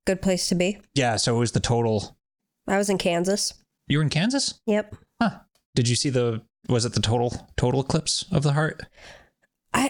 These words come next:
Speaker 1: I was inside of a weird Kansas grocery store
Speaker 2: Oh.
Speaker 1: that had, like, big, wide open windows on the front. So it, like, got all dark outside while I was
Speaker 2: Okay.
Speaker 1: in there.
Speaker 2: I feel like Kansas is probably a little too far north for full.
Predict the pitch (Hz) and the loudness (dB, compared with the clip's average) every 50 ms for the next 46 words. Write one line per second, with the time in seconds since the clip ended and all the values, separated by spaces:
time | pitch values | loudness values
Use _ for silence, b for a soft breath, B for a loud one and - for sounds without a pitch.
0 | - - - 202 220 254 269 330 330 294 349 339 311 311 - 254 226 247 262 285 | -2 -2 -2 0 2 2 2 2 2 2 2 2 2 2 0 0 2 2 2 2
1 | 262 233 214 190 202 208 214 226 202 - - 214 196 196 214 214 214 196 - - | 2 0 0 2 2 0 0 0 0 0 0 0 2 0 0 0 0 -2 0 0
2 | 196 180 190 - - - 254 262 254 - - 302 277 277 277 285 302 302 294 - | 0 0 0 0 0 -2 0 0 0 -2 -2 0 0 0 0 0 -2 -4 -6 -12
3 | _ B B B B B B B - 123 117 110 107 - - - 214 220 214 220 | _ B B B B B B B 0 0 0 0 0 -2 0 0 0 0 0 0
4 | 226 202 220 208 202 202 196 185 - 214 208 220 202 220 190 196 185 180 185 190 | 0 0 0 -2 0 0 -2 0 0 0 0 0 0 0 0 2 2 2 0 0
5 | 196 190 - 156 196 196 - 202 196 196 196 185 151 151 175 170 170 180 202 202 | 2 2 0 0 0 0 0 0 0 2 0 0 0 2 2 0 0 0 0 0
6 | 208 214 214 233 214 220 233 240 - - 254 247 262 277 277 - - B B B | 0 0 0 0 0 0 0 -2 -2 -2 -2 0 0 -2 -2 -4 -10 B B B
7 | B B B B - - 220 220 220 - 233 233 214 208 220 220 220 - 220 220 | B B B B -2 0 0 0 0 0 0 -2 0 0 -2 0 0 0 0 0
8 | 214 190 202 185 175 185 - - 165 135 - - - 170 151 160 165 156 - 175 | 0 0 0 0 0 0 0 0 0 0 0 0 -2 -2 0 0 0 0 0 0
9 | 170 170 165 160 156 165 175 107 98 95 165 156 151 151 143 151 165 - - - | 0 0 0 0 0 0 0 0 0 0 0 -2 -2 0 0 -2 -4 -6 -12 -20
10 | _ B B B B B B B B B - 123 - - 175 170 170 160 - - | _ B B B B B B B B B -4 -2 0 0 0 0 0 -2 -2 0
11 | 135 135 131 131 131 120 110 107 - - - - 117 113 113 110 131 127 123 120 | 0 0 0 0 -2 -2 -4 -4 -4 4 4 4 6 6 2 2 2 2 2 2
12 | 123 120 120 120 - - - - - - - 127 120 - - - 131 117 117 113 | 2 2 0 0 -2 -4 -4 -4 -4 0 0 0 0 0 0 0 2 2 2 2
13 | 110 113 113 117 120 - - - - 117 107 101 - - - 113 113 107 104 101 | 2 2 2 0 0 -2 -4 -2 0 0 0 0 0 0 0 2 2 2 0 -2
14 | - | -4